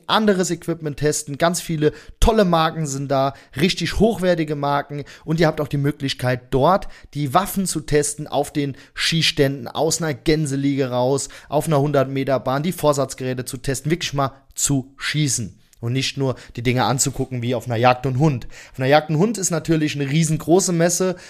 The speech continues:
und es ist auch eine schöne Messe, muss man sagen, also gar nicht negativ gesprochen gegen die, aber es ist auf dem Gear Tester Festival einfach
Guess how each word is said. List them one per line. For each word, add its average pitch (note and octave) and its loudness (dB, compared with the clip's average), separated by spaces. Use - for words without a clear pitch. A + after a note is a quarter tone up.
und D3+ 0
es C3 -8
ist C#3 0
auch C#3 4
eine B2 2
schöne A3 6
Messe, F3 2
muss D#3 -4
man C#3+ -2
sagen, C#3 0
also A#2+ -6
gar B2 -2
nicht A#2 -2
negativ D#3+ 0
gesprochen C3+ -4
gegen B2 -4
die, A#2+ -6
aber C#3+ 4
es C#3 0
ist D3 -2
auf C3+ -4
dem C3 -6
Gear B2+ -2
Tester C3 -4
Festival A#2 -6
einfach B2+ -2